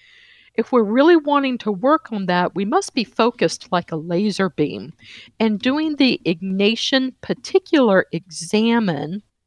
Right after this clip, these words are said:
on a daily basis, that means only examining how I'm doing, dealing with that fault, and you check it twice a day, lunch, and then at bedtime, and you do that for thirty days,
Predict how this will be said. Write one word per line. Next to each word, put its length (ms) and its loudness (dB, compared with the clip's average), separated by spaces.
on 180 2
a 80 2
daily 480 0
basis, 800 -2
that 200 0
means 380 -6
only 240 -2
examining 680 0
how 240 0
I'm 200 -2
doing, 440 -2
dealing 360 -2
with 180 -6
that 220 0
fault, 400 2
and 120 -2
you 180 0
check 260 0
it 140 -2
twice 360 0
a 40 -2
day, 420 2
lunch, 640 -2
and 120 -2
then 100 0
at 220 -2
bedtime, 640 -2
and 120 -2
you 60 0
do 240 4
that 220 4
for 120 0
thirty 460 2
days, 960 0